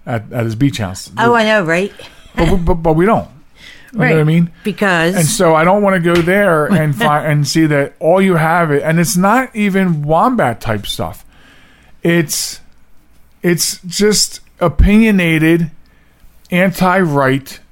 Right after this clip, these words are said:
Speaker 1: rhetoric. And,
Speaker 2: Hmm.
Speaker 1: you know, we're not right or left, so I don't,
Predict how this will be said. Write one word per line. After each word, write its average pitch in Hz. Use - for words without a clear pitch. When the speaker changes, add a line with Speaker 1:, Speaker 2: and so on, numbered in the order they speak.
Speaker 1:
rhetoric. 131
And, 143
Speaker 2:
Hmm. 170
Speaker 1:
you 147
know, 139
we're 196
not 180
right 151
or 160
left, 110
so 131
I -
don't, 127